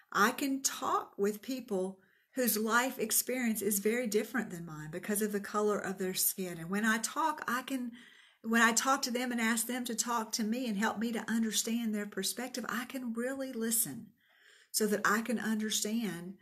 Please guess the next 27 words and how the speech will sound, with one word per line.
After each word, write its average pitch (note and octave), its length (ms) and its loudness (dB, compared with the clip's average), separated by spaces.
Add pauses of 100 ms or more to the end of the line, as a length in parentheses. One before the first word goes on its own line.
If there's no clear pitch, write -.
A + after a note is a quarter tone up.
(320)
a A3+ 80 2
different G3+ 480 0
perspective E3+ 640 -2
than E3 180 -6
my E3 240 -8
own. E3 480 -10 (1500)
And A#3 160 4
I C4 280 8
can, B3+ 400 2
um, G3 560 0
ask B3 420 2
God F#3+ 520 0
to G3+ 140 2
show G#3+ 760 4
me G#3+ 560 -2 (960)
where B3+ 280 8
there B3 220 6
is A3+ 220 4
racism G#3+ 880 2
in F#3+ 200 -2
me. D#3+ 440 -10 (920)
And A3 200 8
when B3 180 6
God A3 320 8
answers A3+ 840 0 (340)
that G3+ 480 -4
prayer, F#3+ 720 -4